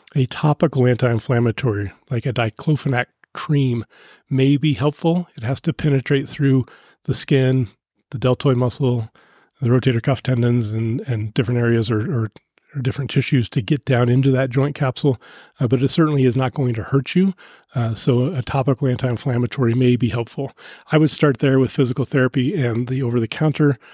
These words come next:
um, anti-inflammatories. It, we typically talk about modifying activity, but at this point, your activity is already modified. So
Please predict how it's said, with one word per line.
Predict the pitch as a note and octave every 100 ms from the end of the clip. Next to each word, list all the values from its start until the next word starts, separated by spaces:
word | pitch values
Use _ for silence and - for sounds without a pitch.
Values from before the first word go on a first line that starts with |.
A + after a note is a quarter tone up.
| - _ -
um, | C3 A2+ G#2+ - _ _ -
anti-inflammatories. | D3+ A#2+ B2+ G#2+ B2+ B2+ - C3 B2 A2+ - - _ _ - - -
It, | G#3 G3 E3+
we | E3+ D3 C3
typically | - F#3+ D#3 C3
talk | C#3+ B2
about | B2+ B2
modifying | C3 C#3 - B2 A#2+
activity, | G#2+ - F3 C3+
but | A2+ B2+
at | C3
this | D#3+
point, | - C#3 C#3
your | C3+
activity | - E3 C3+
is | A#2+
already | A#2+ B2 B2
modified. | A2 A2+ - A2 G#2+
So | - A2